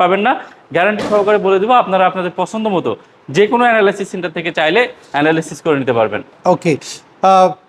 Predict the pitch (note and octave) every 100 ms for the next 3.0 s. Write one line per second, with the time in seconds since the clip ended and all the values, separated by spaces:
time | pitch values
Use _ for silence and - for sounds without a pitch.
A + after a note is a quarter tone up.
0 | A3 C#4 C4+ A#3 A#3+ - - F#3 - A#3+
1 | A3+ G3 F3 C#3 D3 D#3+ F#3 G3 G3+ A3
2 | G3 A3+ A3+ F#3 G3+ G3 G3+ G3 G3 A#3+